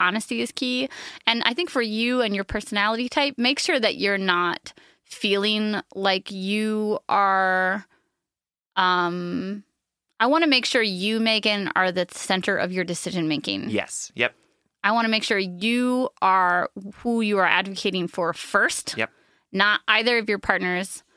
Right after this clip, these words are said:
Speaker 1: um, not either city. It's what you want, what makes you happy, what makes you feel fulfilled at the end of the day. And
Speaker 2: Yep.
Speaker 1: then you can take care of other people, right?
Speaker 2: Absolutely.
Speaker 1: But really at this new time, you're going to school, you're in this new city, like, make sure that you're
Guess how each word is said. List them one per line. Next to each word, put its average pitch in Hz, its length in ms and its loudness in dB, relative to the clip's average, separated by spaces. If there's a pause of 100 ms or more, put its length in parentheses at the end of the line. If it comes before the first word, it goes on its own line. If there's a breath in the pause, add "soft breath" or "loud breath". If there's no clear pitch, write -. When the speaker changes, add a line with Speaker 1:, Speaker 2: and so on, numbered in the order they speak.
(440)
Speaker 1:
um, 165 520 0 (100)
not 208 220 2
either 208 240 2
city. 196 540 -2 (280 loud breath)
It's 202 140 -6
what 214 140 2
you 214 300 0
want, 214 340 0
what 170 140 -2
makes 190 280 -4
you 208 200 0
happy, 208 360 0
what 185 140 -2
makes 180 320 -4
you 214 540 0 (280 loud breath)
feel 190 300 2
fulfilled 170 600 -2
at 160 120 -4
the - 120 -4
end 170 200 0
of 170 80 -4
the 175 80 -6
day. 180 420 0
And 226 160 2
Speaker 2:
Yep. 240 60 0
Speaker 1:
then 349 220 2
you 269 120 2
can 220 120 -2
take 196 180 0
care 175 140 2
of 175 60 -4
other 180 200 -2
people, - 360 -6
right? - 320 0
Speaker 2:
Absolutely. - 360 -6
Speaker 1:
But 240 120 2
really 311 320 2
at - 120 0
this 220 180 -2
new 220 160 -2
time, 294 300 0
you're 208 100 0
going 196 180 -2
to 190 60 -4
school, 285 420 0
you're 202 160 2
in 190 80 0
this 185 220 -4
new 185 120 -4
city, 240 480 0
like, 185 300 -2 (220 loud breath)
make 302 100 0
sure 466 160 2
that 403 120 2
you're 254 340 4